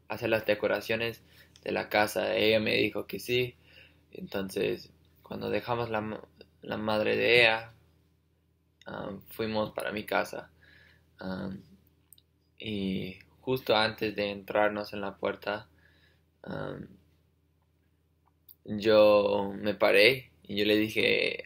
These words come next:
a ella si ella se recordaba qué es lo que pasó ahí, porque ahí es cuando ella llegó a mi casa hace tres años y me dijo que quería salir conmigo. Entonces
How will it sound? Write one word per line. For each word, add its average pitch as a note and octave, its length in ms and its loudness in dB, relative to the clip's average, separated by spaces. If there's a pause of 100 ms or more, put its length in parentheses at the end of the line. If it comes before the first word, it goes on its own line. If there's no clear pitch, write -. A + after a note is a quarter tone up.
a G#2 200 2
ella G#2+ 300 6
si G#2 440 2 (140)
ella G2+ 220 -4
se G2+ 540 -2
recordaba G#2 600 0 (560)
qué G2+ 100 2
es G2+ 60 2
lo G#2 120 0
que G2+ 120 -2
pasó G#2 440 4
ahí, G#2+ 300 8
porque G2+ 440 -2
ahí G#2 240 4
es G#2 120 0
cuando G2+ 400 -2
ella F#2+ 280 2
llegó G2+ 260 2
a G2+ 80 0
mi F#2+ 140 -8
casa G2+ 520 -4
hace G#2 200 -6
tres G2+ 280 -4
años G#2+ 300 0
y G#2+ 40 -8
me G#2 140 -6
dijo G2+ 220 -6
que - 120 -18
quería G2+ 340 -6
salir G2+ 380 -8
conmigo. G2+ 480 -4
Entonces - 560 -10